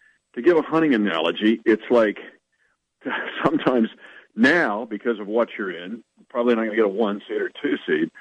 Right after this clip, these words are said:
You now focus on winning your division. That means you get a home playoff game, at least one, and then go from there.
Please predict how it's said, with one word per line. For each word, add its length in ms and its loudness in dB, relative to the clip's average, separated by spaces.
You 120 -2
now 260 4
focus 420 -2
on 140 0
winning 240 2
your 100 4
division. 560 0
That 120 -8
means 220 4
you 100 2
get 120 4
a 40 0
home 260 0
playoff 480 0
game, 300 -4
at 60 -8
least 260 -2
one, 420 0
and 220 2
then 220 4
go 180 2
from 240 -16
there. 260 -10